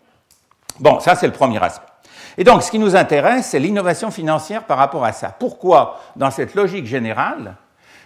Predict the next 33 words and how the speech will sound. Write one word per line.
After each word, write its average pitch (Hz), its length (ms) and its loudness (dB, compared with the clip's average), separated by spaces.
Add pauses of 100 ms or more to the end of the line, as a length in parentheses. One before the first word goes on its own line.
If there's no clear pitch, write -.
(120)
euh, 151 300 4
ce - 140 -6
qui 196 180 -6
s'est 190 160 -6
passé 175 400 -2
dans 139 120 -2
les 131 180 -4
années 147 220 -4
deux 117 160 -6
mille 170 400 -6
a, 123 120 2
a 143 200 0
été 156 220 -2
d'une, 139 260 -4
d'une, 127 320 -4
d'une, 123 380 -2
d'une, 117 360 -6
d'une 120 240 -6
force - 580 -2 (200)
et 117 60 -12
d'une 151 180 -4
amplification 165 760 -2
incroyable 139 760 0 (320)
et 123 80 -8
qui 160 100 -2
a 147 80 4
provoqué 147 480 2
par 156 200 -4
conséquent 143 640 -4
ce - 140 -12
processus, 139 760 -10
euh, 127 800 -2
que, 139 460 -2